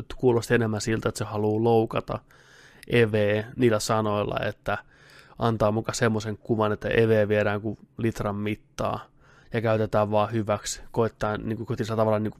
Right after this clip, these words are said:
vähätellä Eveä ihmisenä ja sen ajattelukykyä ja kykyä hallita tilannetta. Että joo, se Rasse käytti sua vaan vähän hyväksi ja puhui niitä ja näitä ja tommosia, että sä olit ihan pelkkä leikkikalu sille ja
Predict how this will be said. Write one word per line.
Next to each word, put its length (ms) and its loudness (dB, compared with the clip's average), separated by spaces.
vähätellä 500 0
Eveä 600 0
ihmisenä 640 -6
ja 80 -4
sen 220 0
ajattelukykyä 840 -2
ja 240 -4
kykyä 320 0
hallita 420 0
tilannetta. 600 -6
Että 200 -8
joo, 180 0
se 120 -2
Rasse 380 -2
käytti 260 -4
sua 200 -2
vaan 180 4
vähän 280 -2
hyväksi 360 -4
ja 120 0
puhui 300 -2
niitä 320 2
ja 120 2
näitä 360 0
ja 100 -2
tommosia, 560 -4
että 220 -2
sä 120 -2
olit 100 2
ihan 180 0
pelkkä 340 2
leikkikalu 600 2
sille 380 -4
ja 160 -4